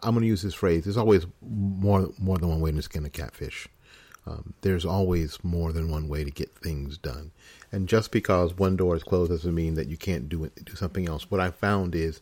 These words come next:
<clears throat> what I, what I've found is that a lot of social media and social media strategies are judo, not karate. And sometimes you have to, um,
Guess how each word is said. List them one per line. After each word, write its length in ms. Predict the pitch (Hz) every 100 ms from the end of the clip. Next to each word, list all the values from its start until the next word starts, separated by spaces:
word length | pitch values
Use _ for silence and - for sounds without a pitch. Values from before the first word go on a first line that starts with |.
| - - - - - -
<clears throat> 260 | - - 110
what 100 | 117
I, 120 | 110
what 340 | 107 101 92 101
I've 340 | 95 87 80 - -
found 380 | - - 95 82
is 200 | 85 80
that 180 | - 80 - - _ _ _ _ _ _ _ - -
a 40 |
lot 180 | 101 92
of 120 | 82
social 340 | - 92 - 78
media 420 | 82 80 78 76 - - - -
and 120 | 98
social 280 | 85 90 -
media 320 | 90 82 78
strategies 600 | - 95 82 80 87 85 -
are 180 | 92 85
judo, 760 | 92 92 107 127 90 73 67 65
not 240 | 87 85 -
karate. 540 | - 85 82 69 - _ _ _ - -
And 80 | 101
sometimes 460 | - 127 120 104 95
you 80 |
have 300 | 80 92 -
to, 320 | - 85 82 85 - - _ -
um, 540 | 90 78 76 76 76